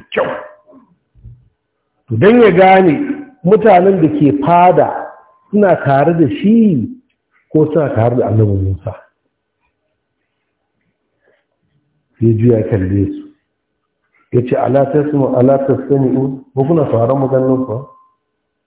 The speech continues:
Kuna jin shi kuwa? Kuna jin wannan tattaunawan da muke da shi ko?" Yana faɗin wannan ƙala sai Annabi Musa ya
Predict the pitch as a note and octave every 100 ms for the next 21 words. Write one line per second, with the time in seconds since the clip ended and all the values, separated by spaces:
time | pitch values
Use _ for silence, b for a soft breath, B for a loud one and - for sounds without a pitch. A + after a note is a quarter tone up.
0 | _ _ _ - D#3+ D3+ D#3 C3 A2+ B2
1 | - - - _ _ _ _ _ _ _
2 | _ _ _ _ _ - G3+ G3+ E3+ F#3
3 | F#3 F#3 G3 F#3 D3+ F3+ F#3 F3+ F3 E3+
4 | E3+ E3+ E3 C3+ B2+ A2+ - - - _
5 | _ _ _ _ - F3+ F3+ F3 C#3 -
6 | E3 E3 F#3 - - - _ - _ _
7 | _ _ _ _ _ - F#3+ A#3 G3+ -
8 | G3+ F#3 F3 F3 F3 D3 C#3+ D#3 D#3 D#3
9 | D#3 C3+ - - - D3 C#3+ D3 B2+ B2+
10 | - C3+ B2